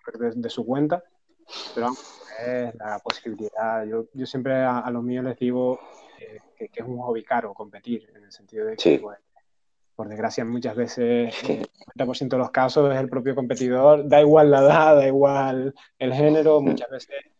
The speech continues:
Speaker 1: es el propio competidor el que sufraga todos los gastos y a veces, pues,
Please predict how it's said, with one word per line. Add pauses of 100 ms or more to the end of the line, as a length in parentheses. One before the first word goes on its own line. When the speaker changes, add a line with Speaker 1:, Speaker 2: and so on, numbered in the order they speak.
(460)
Speaker 1:
es
el
propio
competidor
el
que
sufraga
todos
los
gastos
y
a
veces,
pues,